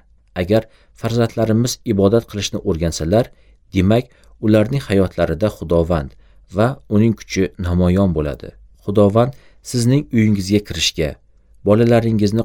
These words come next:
qo'llariga olib, ularni o'rgatishga, ular uchun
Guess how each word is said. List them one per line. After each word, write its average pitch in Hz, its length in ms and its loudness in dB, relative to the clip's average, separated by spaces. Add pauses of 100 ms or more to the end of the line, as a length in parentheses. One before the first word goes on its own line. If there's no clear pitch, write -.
(120)
qo'llariga 92 480 0 (100)
olib, 73 200 -4 (260)
ularni 113 360 2 (120)
o'rgatishga, 95 600 0 (340)
ular 110 320 2
uchun 80 320 -6